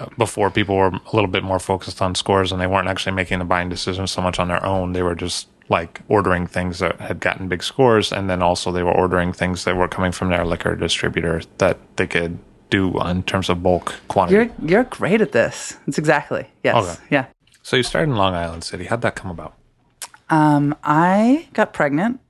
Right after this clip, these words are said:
Speaker 2: was working actually at sixty Tom at the time.
Speaker 1: Okay.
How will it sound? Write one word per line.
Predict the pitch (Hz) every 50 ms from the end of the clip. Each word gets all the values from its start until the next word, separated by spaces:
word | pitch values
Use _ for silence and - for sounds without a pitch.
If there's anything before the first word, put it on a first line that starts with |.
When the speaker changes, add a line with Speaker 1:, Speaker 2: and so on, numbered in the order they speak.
| _ _
Speaker 2:
was | - 156 147 143
working | 147 143 139 - 165 156 151 147 147 -
actually | 143 143 139 - - 143 143 139
at | 139 139 - - -
sixty | - - 208 - - - 165
Tom | 160 - - 151 156 175 160 143 120 -
at | -
the | - -
time. | - 139 127 120 113 - 143 - _ - - - 135
Speaker 1:
Okay. | - - 95